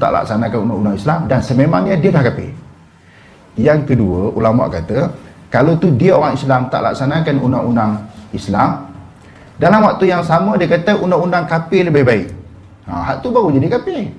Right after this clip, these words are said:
Lebih baik daripada undang-undang Islam yang dalam Quran hadis. Hak tu betul lah. Sebab dia mengatakan undang-undang kafir, undang-undang yang bukan Islam,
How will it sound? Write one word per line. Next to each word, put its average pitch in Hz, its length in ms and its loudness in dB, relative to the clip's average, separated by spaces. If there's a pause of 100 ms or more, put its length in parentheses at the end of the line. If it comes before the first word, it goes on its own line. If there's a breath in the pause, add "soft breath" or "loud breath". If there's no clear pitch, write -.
(800)
Lebih 156 160 2
baik 196 240 2
daripada 160 240 0
undang-undang 147 320 0
Islam 165 320 0
yang 156 160 2
dalam 165 160 2
Quran 170 240 0
hadis. 262 260 -2 (140)
Hak - 160 -6
tu 233 80 -2
betul 220 240 -2
lah. 320 160 -6 (800)
Sebab 151 320 2
dia 196 80 4
mengatakan 156 880 0 (800)
undang-undang 151 560 2
kafir, 139 480 0
undang-undang 151 400 2
yang 131 100 4
bukan 117 300 0
Islam, 208 460 -2